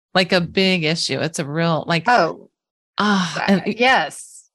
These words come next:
Speaker 2: I
Speaker 1: like,
Speaker 2: mean,
Speaker 1: I like
Speaker 2: I,
Speaker 1: to
Speaker 2: I
Speaker 1: be hugged and I like to hug people, but if you hug me too times, like, "Oh God, s-, please stop." Like, it's weird. It's a
Speaker 2: Yes.
Speaker 1: problem.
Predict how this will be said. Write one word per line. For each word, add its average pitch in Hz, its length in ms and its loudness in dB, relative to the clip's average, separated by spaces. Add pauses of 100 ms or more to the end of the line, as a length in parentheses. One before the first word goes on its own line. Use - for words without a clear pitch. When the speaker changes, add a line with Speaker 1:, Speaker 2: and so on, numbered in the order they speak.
Speaker 2:
I 208 80 0
Speaker 1:
like, 214 100 4
Speaker 2:
mean, 220 80 2
Speaker 1:
I 247 60 4
like 240 300 4
Speaker 2:
I, 226 160 4
Speaker 1:
to 220 40 4
Speaker 2:
I - 0 -
Speaker 1:
be 190 220 2
hugged 202 500 0
and 175 200 0
I 175 100 0
like 190 200 -2
to 175 100 -2
hug 190 220 -2
people, 190 300 -2
but 170 240 -2
if 170 240 -4
you 220 100 2
hug 202 160 2
me 190 120 -2
too 175 160 -6
times, 185 240 -2
like, - 220 -6
"Oh 180 220 -4 (120)
God, 165 280 -6
s-, - 80 -10
please 196 280 -4
stop." 165 420 -4
Like, 165 200 -4
it's - 240 -6
weird. 202 760 -2 (520)
It's 185 180 -8
a 196 80 -10
Speaker 2:
Yes. 180 420 4
Speaker 1:
problem. 139 300 -10